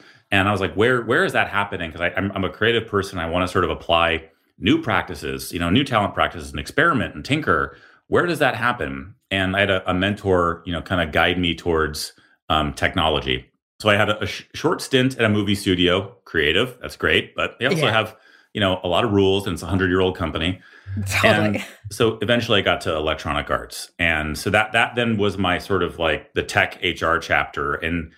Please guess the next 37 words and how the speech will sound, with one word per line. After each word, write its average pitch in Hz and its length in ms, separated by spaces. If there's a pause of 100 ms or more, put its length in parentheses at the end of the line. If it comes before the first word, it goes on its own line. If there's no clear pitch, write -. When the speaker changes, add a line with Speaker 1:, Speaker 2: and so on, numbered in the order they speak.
(120)
Speaker 1:
kinda 135 220
went 117 200
from 104 140
a 92 60
ten 110 260
thousand 98 300
person 101 360
Electronic 90 460
Arts 90 220
company 85 420
to 82 300
a 78 100 (320)
six 127 240
hundred 113 220
person 98 520
pre-I 98 280
P 95 180
O 85 80
Twitter, 80 540 (260)
where 85 140
there 85 120
was, 85 100
Speaker 2:
Yeah. 151 80
Speaker 1:
like, - 200 (200)
chaos 82 580
and, 80 260
and 85 160
fun 87 460
and, 85 160
like, 80 180
creating. 90 720
And 90 100
my 98 220
first - 560
week 135 500
at 117 200
Twitter, 80 480